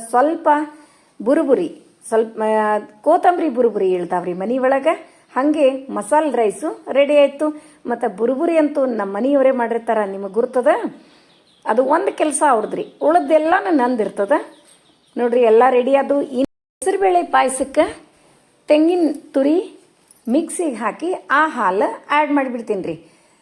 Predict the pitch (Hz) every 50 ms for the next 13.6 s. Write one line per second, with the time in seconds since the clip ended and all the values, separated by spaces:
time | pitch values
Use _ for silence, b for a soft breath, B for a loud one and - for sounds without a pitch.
0 | b b b b _ _ _ _ _ _ _ _ _ _ - 339 - 285 294 -
1 | - 330 269 320 311 311 294 - 311 294 294 - 302 311 320 320 - - 269 277
2 | 269 285 285 285 - - 320 370 403 392 - 349 320 294 - - 302 285 285 254
3 | 233 220 214 - 214 196 190 190 196 247 311 370 - - b b b b b b
4 | b b b _ - - 240 262 311 349 330 359 330 - 302 277 269 262 269 285
5 | 269 - - 349 403 - - - _ _ _ - 214 214 214 220 - 214 208 208
6 | 202 - 220 277 339 370 359 359 349 294 285 262 220 262 254 240 262 254 254 -
7 | 254 262 277 294 285 277 285 339 370 370 349 302 - - - 285 254 - 240 226
8 | 233 233 226 208 226 202 202 - - 320 392 415 B B B B B B B B
9 | B _ _ - 262 339 277 - - 262 233 208 208 254 330 359 285 277 294 277
10 | 269 269 - 196 185 180 - - - 240 269 285 349 370 403 392 294 285 285 285
11 | - 269 233 214 226 226 214 208 196 208 269 370 440 - - 226 220 226 226 269
12 | 302 302 330 285 269 269 254 269 247 214 202 208 208 214 226 269 - - - 302
13 | 320 311 - 254 214 190 190 180 185 175 - b